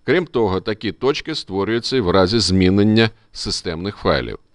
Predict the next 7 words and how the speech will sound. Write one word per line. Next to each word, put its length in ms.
установлення 720
програм, 540
нового 440
обладнання, 720
драйверів 760
та 100
інше. 420